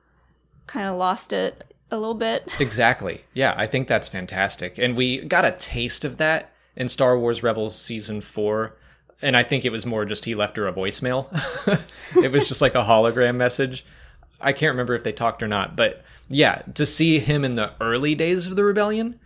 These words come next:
Speaker 2: where they're on the same side, and then we could get, like, his own arc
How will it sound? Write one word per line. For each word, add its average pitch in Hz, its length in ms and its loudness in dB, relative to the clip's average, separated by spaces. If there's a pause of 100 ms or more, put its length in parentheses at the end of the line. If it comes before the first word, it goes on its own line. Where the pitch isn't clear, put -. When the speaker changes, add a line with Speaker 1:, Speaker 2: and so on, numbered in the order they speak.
(180)
Speaker 2:
where 135 220 4
they're 123 400 4 (200)
on 135 240 0
the 143 80 -2
same 120 300 0
side, 104 520 -2 (240)
and 135 200 0
then 123 360 -2
we 123 140 -2
could 127 200 -2
get, 117 240 -2
like, 104 320 -4 (400)
his 127 240 2
own 123 180 2
arc - 460 -4